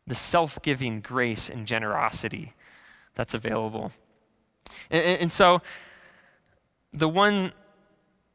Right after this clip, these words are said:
as we, as we think about that and we think about what does it mean as we perceive the last and the lost and the left out, maybe some of those people who we don't feel deserve it,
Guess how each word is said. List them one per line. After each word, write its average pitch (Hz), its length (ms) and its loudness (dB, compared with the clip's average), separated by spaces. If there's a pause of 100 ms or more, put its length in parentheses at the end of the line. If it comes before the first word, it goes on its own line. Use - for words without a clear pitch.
(200)
as 165 180 4
we, 156 200 0
as 156 160 2
we 151 100 0
think 190 240 -2
about 147 240 2
that 139 200 4
and 135 100 -2
we 139 100 -2
think 160 220 -4
about 135 420 2
what 147 220 0
does 170 160 -2
it - 100 -4
mean 135 380 -2
as 123 180 -4
we 135 80 -4
perceive 131 580 -6
the 117 120 -2
last 110 760 -2
and 117 140 -8
the 107 60 -4
lost 107 640 -2
and - 120 -14
the 104 60 -10
left 110 320 -6
out, - 300 -6 (2250)
maybe 139 300 0
some 139 200 -6
of 127 60 -4
those 120 200 0
people 127 320 -4
who 120 120 -8
we 123 120 -4
don't 113 280 -4
feel 117 440 -6
deserve 107 440 -8
it, 104 180 -8